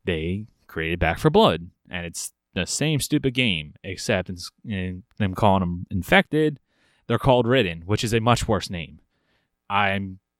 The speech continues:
probably not gonna call them Ridden unless it's by accident. I'll probably call them Zombies or Infected, but technically it's Ridden. And the other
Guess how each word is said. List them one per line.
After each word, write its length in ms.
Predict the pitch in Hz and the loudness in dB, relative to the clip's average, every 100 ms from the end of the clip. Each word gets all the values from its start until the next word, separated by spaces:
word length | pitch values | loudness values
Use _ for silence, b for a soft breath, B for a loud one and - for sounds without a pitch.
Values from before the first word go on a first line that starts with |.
| _ | _
probably 280 | 143 135 | 4 4
not 120 | 127 117 | 4 2
gonna 140 | 120 | 0
call 200 | 117 110 | 2 0
them 140 | 104 101 | 0 -2
Ridden 320 | 117 113 110 | 0 0 -2
unless 280 | 92 98 - | -2 -2 -2
it's 120 | 98 | -2
by 120 | 92 | 0
accident. 380 | 92 95 - 95 | 0 0 -4 -2
I'll 80 | 85 | 0
probably 220 | 98 90 | 0 -2
call 120 | 90 | -2
them 60 | 82 | -4
Zombies 380 | 87 87 87 82 | -4 -2 -4 -4
or 60 | |
Infected, 400 | 82 - 85 98 | -6 -4 0 0
but 100 | 85 - | -2 -4
technically 920 | - 110 101 101 - 92 85 80 82 - B B B | 0 2 2 0 2 4 4 6 4 2 B B B
it's 400 | 98 - - - - | -2 -2 -6 -10 -10
Ridden. 580 | 107 92 87 76 78 90 B B B B | -4 0 0 -2 -6 -12 B B B B
And 360 | - 107 104 98 | -2 0 0 -2
the 100 | 104 | -2
other 380 | 110 104 95 | 0 0 -2